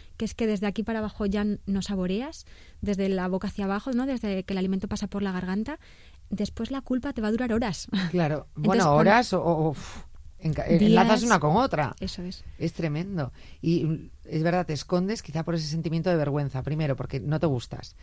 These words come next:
Speaker 2: porque pensarás que no le gustas al otro. Y luego dirán, mm, "Es que no quiero que me vea porque va a pensar que realmente como". Entonces, a veces es mucho más fácil decir, de cara a la galería, "Si es que no como tanto para estar así".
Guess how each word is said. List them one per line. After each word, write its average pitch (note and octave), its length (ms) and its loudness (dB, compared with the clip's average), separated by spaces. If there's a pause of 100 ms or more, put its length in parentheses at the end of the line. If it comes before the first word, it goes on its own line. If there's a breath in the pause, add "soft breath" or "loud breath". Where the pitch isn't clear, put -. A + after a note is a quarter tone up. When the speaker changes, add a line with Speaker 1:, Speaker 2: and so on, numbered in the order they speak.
(300 soft breath)
Speaker 2:
porque C#3+ 180 -2
pensarás C#3+ 460 0
que C#3 160 0
no B2 80 2
le B2+ 60 2
gustas B2+ 320 -2
al C3 100 0
otro. C#3+ 300 -4 (400 soft breath)
Y - 80 -2
luego C#3+ 240 0
dirán, C3+ 460 -2 (100)
mm, C#3 420 -4
"Es C#3 120 -6
que F3+ 100 -2
no E3 100 -2
quiero F3+ 160 -2
que F3 100 0
me E3+ 100 0
vea F3+ 160 2
porque F3+ 180 -4
va D3+ 60 0
a D3+ 60 -2
pensar E3+ 340 -2
que G#3 80 -2
realmente D#3+ 340 -2
como". F#3 280 0
Entonces, E3+ 360 -2
a D3 80 -4
veces E3 260 -2
es F#3+ 100 -6
mucho F#3 220 -4
más F3 140 0
fácil F3 200 -2
decir, E3 220 0 (680 loud breath)
de E3 200 2
cara F#3 200 4
a - 20 6
la F3+ 100 4
galería, D#3 300 0
"Si C#3 100 -4
es C3+ 60 -8
que G3+ 120 -6
no G#3+ 140 -6
como A3+ 200 -4
tanto G#3 240 -2
para F3+ 160 -4
estar F3 260 -8
así". A#3+ 420 -4